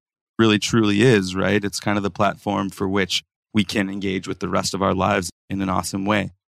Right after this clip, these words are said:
And so I think it kind of made us even more grateful for the moments where our health is good, but it was really eye-opening because so much was able to fall off. And so a lot of times we're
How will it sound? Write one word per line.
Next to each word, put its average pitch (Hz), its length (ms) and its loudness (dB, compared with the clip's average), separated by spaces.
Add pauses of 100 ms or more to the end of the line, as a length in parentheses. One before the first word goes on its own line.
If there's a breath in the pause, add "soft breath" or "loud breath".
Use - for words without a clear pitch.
(180)
And 110 100 0
so 101 420 4 (460)
I 117 80 -2
think 113 240 0
it 107 120 0
kind 107 200 0
of 95 180 -2 (580)
made 110 260 4
us 107 140 2
even 107 180 2
more 104 280 4
grateful 110 640 2
for 131 140 6
the 113 100 8
moments 107 460 6
where 95 180 2
our 92 60 -2
health 98 360 -4 (100)
is 113 640 0 (480)
good, 190 380 6 (460)
but 127 300 4 (480)
it 139 60 6
was 135 160 8
really 156 200 8
eye-opening 143 500 4
because - 540 4 (560)
so 113 340 4
much 110 320 2
was 107 160 6
able 101 240 6
to 107 60 2
fall 101 300 2
off. 127 420 2 (480)
And 117 140 4
so 107 760 6 (840 soft breath)
a 110 60 2
lot 104 240 4
of 120 60 2
times 110 420 0
we're 98 400 2